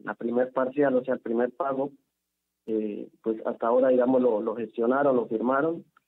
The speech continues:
eh, posiblemente no le ha llegado al, al consorcio, entonces ellos ya, digamos, se quedaron como sin el, sin el músculo financiero, sin, sin, sin, sin el dinero propio para, para realizar, digamos, es-, esos pagos. Entonces,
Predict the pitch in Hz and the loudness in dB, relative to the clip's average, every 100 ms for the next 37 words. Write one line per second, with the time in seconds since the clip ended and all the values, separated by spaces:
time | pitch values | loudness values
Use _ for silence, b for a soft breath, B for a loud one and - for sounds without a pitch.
0 | _ _ - 107 110 110 127 131 131 127 | _ _ -10 -6 -2 2 4 4 4 2
1 | 127 131 127 123 123 127 120 120 117 107 | 2 4 4 4 4 2 2 2 0 -2
2 | 101 - _ _ _ _ 107 110 - 110 | -6 -12 _ _ _ _ -8 -8 -4 -4
3 | 110 147 147 160 - _ 101 104 120 120 | 0 0 0 -6 -8 _ -8 -4 -2 -2
4 | 123 113 _ - 113 117 127 123 131 123 | -2 -8 _ -6 -6 -2 -4 0 2 4
5 | 123 120 120 113 107 107 120 127 123 113 | 4 2 0 -4 -4 -2 0 0 -2 -6
6 | 110 107 104 101 - _ - 110 107 117 | -6 -6 -6 -8 -14 _ -8 -4 -2 -4
7 | 110 135 127 143 139 139 147 143 135 120 | -4 -2 0 2 0 2 2 2 -2 -4
8 | 113 110 110 104 98 104 104 - _ 110 | -6 -8 -8 -8 -10 -12 -12 -14 _ -6
9 | 107 107 110 127 131 139 143 147 147 123 | -4 -2 2 4 4 2 2 2 0 0
10 | 107 101 110 104 104 110 101 98 107 110 | 0 -4 -6 -6 -4 -2 -2 -2 -4 -2
11 | 120 120 117 113 110 117 113 120 - 131 | 0 0 -2 -4 -6 -8 -6 -8 -4 -2
12 | 139 160 _ _ _ _ _ _ _ - | -4 -10 _ _ _ _ _ _ _ -20
13 | 110 120 120 127 | -8 -2 -2 -2